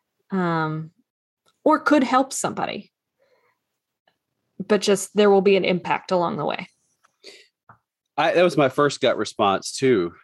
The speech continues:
Speaker 2: is that pain just is. It,
Speaker 1: Mm-hmm.
Speaker 2: it's in every decision, someone, every decision, someone will experience some form of pain.
Speaker 1: Mm-hmm.
Speaker 2: Um, and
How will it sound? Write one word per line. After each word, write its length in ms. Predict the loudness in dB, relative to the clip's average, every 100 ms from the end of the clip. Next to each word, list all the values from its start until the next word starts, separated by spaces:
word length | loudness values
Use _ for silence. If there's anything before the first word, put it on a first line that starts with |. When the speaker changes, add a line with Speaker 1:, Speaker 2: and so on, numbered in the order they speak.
| _ -6
Speaker 2:
is 200 | -4 -2
that 160 | -4 -4
pain 340 | 0 0 0
just 280 | -2 -4 -6
is. 580 | -2 -2 -2 -6 -16 -18 _ _ _ _ _ _ _ _ _ _ -4
It, 180 | -4
Speaker 1:
Mm-hmm. 320 | -4 0 0 0
Speaker 2:
it's 260 | -6 -10
in 220 | -4 -4 -2
every 300 | 0 0 0
decision, 800 | -2 0 0 0 -2 -2 -6 -12 _ _
someone, 520 | -12 -2 0 0 -2 -4 _ -2
every 260 | 0 -2
decision, 640 | -2 -4 -6 -6 -8 -12 -18 _ _ _ _ _ _ _ -8
someone 360 | -2 0 0
will 160 | 0 -2
experience 500 | -4 -4 -2 -2 -4
some 180 | -6 -4
form 320 | -6 -6 -8
of 120 | -8
pain. 340 | -6 -6 -8 -12 _ _ _ _ -8
Speaker 1:
Mm-hmm. 320 | -4 -2 -4 -4 -2
Speaker 2:
Um, 340 | -2 -2 -6 -18 _ _ _ _ _ -2
and 400 | 0 2 -2